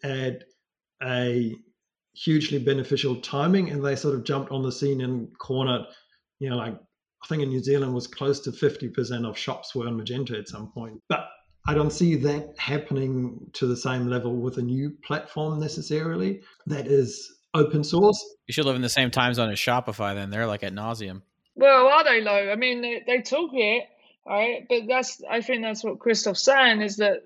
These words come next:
Speaker 3: there's, there's now room for all, right? I mean, Shopify is really good at talking it up, let's be honest, right? But are they actually walking the walk? Well,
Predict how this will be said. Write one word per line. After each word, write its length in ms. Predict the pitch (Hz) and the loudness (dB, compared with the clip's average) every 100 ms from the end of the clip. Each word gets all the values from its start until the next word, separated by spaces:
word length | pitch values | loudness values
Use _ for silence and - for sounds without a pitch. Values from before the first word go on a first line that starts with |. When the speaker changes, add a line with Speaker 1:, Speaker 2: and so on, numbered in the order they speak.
| 202 196 | -10 -2
Speaker 3:
there's, 360 | 208 190 - 202 | -2 -2 -6 4
there's 440 | 214 214 196 - | 6 8 4 2
now 260 | 208 208 202 | 4 6 6
room 400 | 202 214 202 190 | 6 4 2 -4
for 320 | 202 208 247 | 0 6 8
all, 240 | 277 202 | 8 6
right? 400 | 175 185 208 233 - - _ - | 2 4 4 4 0 -20 _ 2
I 40 | |
mean, 200 | 233 233 | 4 4
Shopify 520 | - 349 330 277 269 | 2 2 0 4 4
is 120 | 220 | 6
really 200 | 233 233 | 4 2
good 160 | 208 208 | 2 0
at 160 | 180 - | -2 -2
talking 320 | 208 202 185 | -4 -4 -6
it 60 | - | -2
up, 200 | 190 156 | -2 0
let's 220 | 185 190 | -2 -2
be 120 | 202 202 | 0 2
honest, 480 | 208 196 156 - | 2 0 -4 -6
right? 320 | 180 185 220 214 | 0 4 4 4
But 140 | 208 | 2
are 140 | 214 214 | 2 4
they 260 | 214 226 | 8 8
actually 400 | 247 240 233 226 | 6 4 -2 -4
walking 420 | 202 220 220 214 | -2 -4 -4 -8
the 60 | 196 | -6
walk? 360 | 185 220 254 - | 0 2 2 4
Well, 220 | 233 | 2